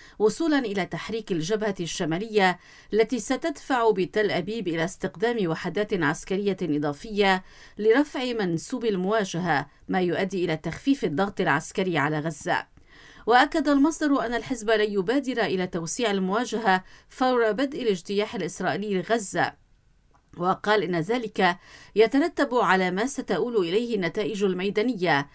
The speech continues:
ليكون في استطاعته أن يبني على الشيء مقتضاه،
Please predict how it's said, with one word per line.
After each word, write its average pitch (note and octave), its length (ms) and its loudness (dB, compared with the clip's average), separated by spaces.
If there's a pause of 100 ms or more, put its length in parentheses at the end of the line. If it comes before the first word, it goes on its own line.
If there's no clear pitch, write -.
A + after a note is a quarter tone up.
(240)
ليكون A#3 640 2
في B3 140 -12
استطاعته G3+ 800 -2 (320)
أن G#3 120 2
يبني C4 440 2
على D#3+ 240 2
الشيء F#3+ 380 -4
مقتضاه، F3 720 2